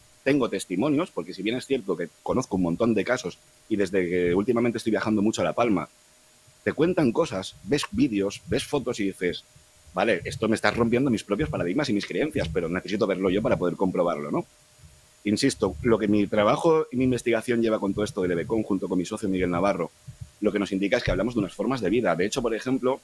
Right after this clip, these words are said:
fue Carl Sagan quien estaba buscando en Venus, en las altas capas de la atmósfera, vida.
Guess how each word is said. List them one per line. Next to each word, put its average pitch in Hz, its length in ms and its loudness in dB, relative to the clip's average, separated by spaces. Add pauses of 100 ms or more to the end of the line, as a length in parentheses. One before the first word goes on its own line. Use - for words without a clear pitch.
(500)
fue 127 160 2
Carl 90 180 -4
Sagan 113 300 0
quien 85 140 -8
estaba 95 240 -2
buscando 95 420 0
en 82 180 2
Venus, 104 280 2
en 101 60 -4
las 90 120 -4
altas 104 220 -4
capas 107 200 0
de 104 60 0
la 90 80 0
atmósfera, 107 340 -2
vida. 127 280 2